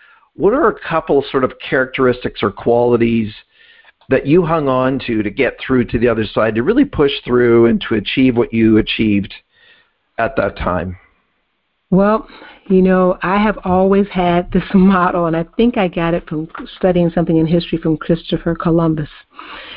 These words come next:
Speaker 2: when he landed, and he said, you know, "Burn the boats." And so if that's not Christopher Columbus, I, <laughs> please forgive me, but I remember that when I was really young, and that's always been my model. When I set forth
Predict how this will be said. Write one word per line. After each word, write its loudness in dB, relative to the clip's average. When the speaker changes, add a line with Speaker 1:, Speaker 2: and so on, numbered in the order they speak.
Speaker 2:
when 4
he 4
landed, 2
and -2
he -10
said, -4
you 0
know, 0
"Burn 2
the 4
boats." -4
And 2
so 2
if 0
that's 0
not 0
Christopher -2
Columbus, 0
I, -2
<laughs> -20
please 2
forgive 0
me, 4
but 0
I 0
remember 2
that -4
when -2
I 0
was -4
really 4
young, 0
and 2
that's 0
always 2
been 0
my 0
model. 0
When 2
I 0
set 0
forth 2